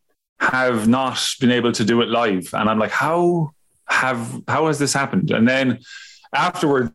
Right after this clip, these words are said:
then, like, Kieran will go, "Well, that's not live drums on this, and this is not blah, and that's not blah," and we'll be like, "Right, we just didn't." But we can't, we don't have time to do that deep dive into stuff.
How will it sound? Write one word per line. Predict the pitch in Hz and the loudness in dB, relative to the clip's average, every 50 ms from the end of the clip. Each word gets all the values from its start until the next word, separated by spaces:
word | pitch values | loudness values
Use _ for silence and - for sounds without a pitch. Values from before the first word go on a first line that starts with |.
| _ 104 107 | _ -4 0
then, | 127 127 123 123 123 123 120 | 0 2 2 2 2 4 4
like, | 120 113 107 - | 4 4 2 0
Kieran | - 139 131 123 | 0 0 2 2
will | 120 117 | 2 2
go, | 113 113 110 107 | 2 2 4 4
"Well, | 107 101 | 4 4
that's | 104 113 123 120 - - - - - - | 2 2 0 -2 -4 -6 -6 -2 0 0
not | 113 104 98 - - _ | 0 0 -2 -6 -10 _
live | - 113 110 104 104 101 98 95 | 0 2 2 4 2 2 0 0
drums | 101 110 101 98 98 | 0 2 4 4 4
on | 98 | 4
this, | 101 98 95 - | 4 4 2 2
and | 110 | 0
this | 104 98 | 0 2
is | 101 | 0
not | 107 - - 98 - | 0 0 -2 -2 -2
blah, | - 107 101 98 | 0 2 2 2
and | 98 104 | 2 0
that's | 107 101 104 | -2 -2 -2
not | 98 90 | -2 0
blah," | 101 98 98 95 95 | 2 2 2 2 0
and | 101 95 92 92 92 | 0 0 0 0 0
we'll | 98 95 | 0 0
be | - 98 | 0 0
like, | 95 90 - - | 0 0 0 0
"Right, | 101 104 101 | 0 2 2
we | 101 | 4
just | 101 104 98 - | 2 2 2 0
didn't." | - 101 95 92 98 | 0 0 0 2 2
But | 110 | 2
we | 117 127 120 | 2 2 2
can't, | 131 139 143 131 127 | 2 0 0 0 0
we | 127 127 | 0 0
don't | 120 135 117 | 0 0 0
have | 127 127 | 0 -2
time | 123 | 0
to | 104 110 | 0 2
do | 113 117 | 2 2
that | 113 110 101 - | 2 0 0 0
deep | 123 127 127 120 - | 0 0 0 0 0
dive | 135 127 127 123 120 | 0 2 2 2 2
into | 127 120 120 | 2 0 0
stuff. | - - - 131 123 - - | 0 0 0 0 -2 -2 -6